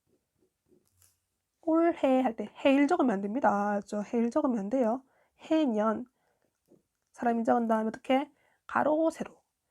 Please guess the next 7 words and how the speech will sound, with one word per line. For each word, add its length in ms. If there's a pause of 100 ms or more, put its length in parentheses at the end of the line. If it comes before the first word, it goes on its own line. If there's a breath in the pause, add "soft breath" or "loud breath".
(460)
가로, 560
세로. 240 (300)
가로, 420
세로. 320 (380)
해년. 640 (1300 soft breath)
힘, 280 (320)
힘력. 580